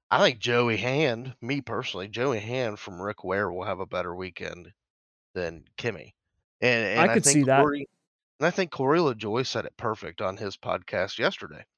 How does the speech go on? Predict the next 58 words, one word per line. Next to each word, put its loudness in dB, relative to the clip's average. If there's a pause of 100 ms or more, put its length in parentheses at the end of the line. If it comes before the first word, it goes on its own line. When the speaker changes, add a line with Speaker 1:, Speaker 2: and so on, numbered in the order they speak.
(680)
Speaker 1:
He 2
was -2
like, -2
"Dude, 4
if 2
it 0
comes 2
down 2
to -6
me," -2 (300)
and -2
he -4
goes, 0
"And 2
I'm 4
a -8
terrible 2
road 2
racer, -2
but -8
if -12
it -12
comes -2
down 0
to -8
me -6
or -6
Kimi -4
finishing -6
in -10
the -6
top -2
ten," -4
he -6
goes, -8 (440)
"I'm 4
moving 2
Kimi 0
just -6
because -4
I 4
can -10
go -4
to -6
Daytona 0
and -2
I 0
have 0
to -10
worry -2
about -6
seeing -6
him -8
in -6
the -8
bus -2
a -10
lot." -12